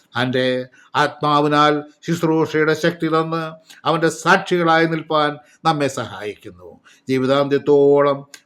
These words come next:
വിശ്വസ്തരായി നിൽപ്പാൻ നമ്മെ ശക്തീകരിക്കുന്നു. പുനരുദ്ധാനം ചെയ്ത കർത്താവിൽ നിന്ന് ഈ ശക്തി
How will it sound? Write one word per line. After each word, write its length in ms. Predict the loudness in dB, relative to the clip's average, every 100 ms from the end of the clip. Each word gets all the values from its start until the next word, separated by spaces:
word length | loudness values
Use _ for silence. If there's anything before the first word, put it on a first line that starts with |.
| -8
വിശ്വസ്തരായി 600 | -2 -2 0 -2 0 -2 -4
നിൽപ്പാൻ 360 | -8 -8 -10 -12 _ _
നമ്മെ 180 | -6 -6 -6
ശക്തീകരിക്കുന്നു. 800 | -10 -10 -12 -12 -16 -20 -20 -20 _ -20 -6
പുനരുദ്ധാനം 680 | -2 0 0 0 0 0 0
ചെയ്ത 140 | 2 2 0
കർത്താവിൽ 440 | 0 4 4 4 0
നിന്ന് 220 | -2 -6 -8 _ _ 0
ഈ 40 | 0 0
ശക്തി 240 | -6 -6